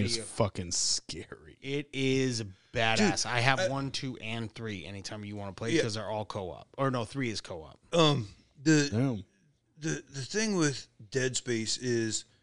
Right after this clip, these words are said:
Speaker 3: okay, like, with, um, it, you, you'd be going along, and then just all of a sudden,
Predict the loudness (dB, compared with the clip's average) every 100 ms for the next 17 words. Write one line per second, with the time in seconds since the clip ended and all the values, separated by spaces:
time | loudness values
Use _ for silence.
0 | _ _ _ _ -6 0 2 2 2 2
1 | 2 0 0 2 4 0 -4 -16 _ _
2 | _ _ _ _ -6 -2 -2 -2 -6 -10
3 | -16 _ _ _ _ _ _ _ _ _
4 | _ _ -20 -20 -20 -20 -20 _ _ _
5 | _ _ _ _ _ _ _ _ _ _
6 | _ _ _ _ -18 -16 _ _ _ -4
7 | -2 0 0 2 2 4 6 6 6 6
8 | 6 6 4 0 -6 _ -4 2 2 2
9 | 0 0 4 4 4 0 2 0 -2